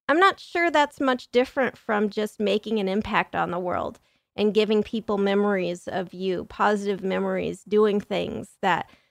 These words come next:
that have a lasting positive impact on people. That's that kind of cultural evolution, that if you do something good in the world, uh, it doesn't even have to be a big thing, just making other people happy. That has, that lasts,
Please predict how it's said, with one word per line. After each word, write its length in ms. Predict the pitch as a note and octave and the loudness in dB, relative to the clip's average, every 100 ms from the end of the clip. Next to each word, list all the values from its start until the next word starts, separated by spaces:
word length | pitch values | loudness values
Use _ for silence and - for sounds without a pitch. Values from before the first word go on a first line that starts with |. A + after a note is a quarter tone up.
| _ - | _ 4
that 280 | F#3 - | 6 6
have 140 | A3+ G#3+ | 2 0
a 80 | G#3 | 4
lasting 560 | F#3+ G3+ - A#3 G3+ | 6 4 2 -2 -2
positive 520 | - G#3 G#3+ G#3 G#3 | 2 4 4 4 0
impact 540 | G3 G#3 A3+ E3+ - - - | 0 0 2 0 -2 -16 -4
on 180 | G3+ F3+ | -4 -4
people. 440 | - G3 - - | -6 -8 -6 -2
That's 260 | G#3 G3+ - | 2 0 2
that 200 | A3+ G#3 | 2 2
kind 240 | - A3 G#3 | 0 -2 -2
of 200 | G3 - | -2 -6
cultural 720 | - A#3 - A3+ G3+ F3+ - - _ - | -2 -2 -2 -2 0 0 -4 -16 _ 4
evolution, 680 | A3 G#3 G3+ A3+ B3 - F#3+ | 4 4 2 0 0 0 -2
that 160 | F3+ F3+ | -2 -4
if 160 | - | -4
you 140 | A#3 B3 | -4 -4
do 160 | B3+ | -4
something 480 | A#3+ A#3 A3+ G3+ G3+ | -2 0 0 0 0
good 240 | G#3 A3 | 2 4
in 120 | G#3+ G3+ | 4 2
the 100 | F#3 | 0
world, 440 | F#3 E3+ E3 - _ _ _ - | 0 0 -2 -6 _ _ _ 2
uh, 140 | - | 4
it 80 | G#3 | 6
doesn't 220 | D#4 E4 | 4 2
even 180 | F4 D4+ | 0 0
have 140 | D4 C4+ | -2 0
to 100 | A#3+ | 0
be 140 | B3 | 0
a 40 | |
big 300 | F#3+ G#3+ A#3 | 0 0 0
thing, 260 | - F3+ G3+ | -2 -6 -6
just 200 | A3+ A3+ | -6 0
making 360 | A#3 A#3+ C4+ A#3+ | 0 2 2 2
other 200 | A3 G#3 | 2 -2
people 380 | - A3 F#3 | -4 -6 -6
happy. 540 | - G#3+ A3+ - - F3+ | -4 2 2 0 -8 -6
That 300 | F#3+ A3+ - | 2 2 2
has, 360 | - B3 A3+ - G#3+ | 2 2 0 -4 2
that 300 | B3 C#4+ G#3 | 4 4 2
lasts, 720 | A3 A#3 A3+ A#3 _ _ | 2 4 4 0 _ _